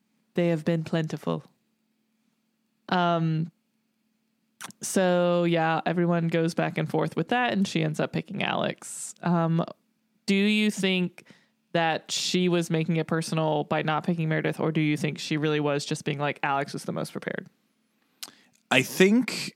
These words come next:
Speaker 2: a little bit of both. She, it was gonna be personal regardless, because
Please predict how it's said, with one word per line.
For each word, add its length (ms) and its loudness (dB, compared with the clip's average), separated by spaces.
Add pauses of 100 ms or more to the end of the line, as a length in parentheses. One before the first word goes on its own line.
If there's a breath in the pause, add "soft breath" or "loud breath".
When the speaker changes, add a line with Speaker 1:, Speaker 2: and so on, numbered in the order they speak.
(220)
Speaker 2:
a 80 4
little 240 6
bit 140 4
of 180 0
both. 520 0 (1120)
She, 300 0 (180)
it 100 6
was 180 8
gonna 260 6
be 140 4
personal 600 2
regardless, 1000 2
because 400 2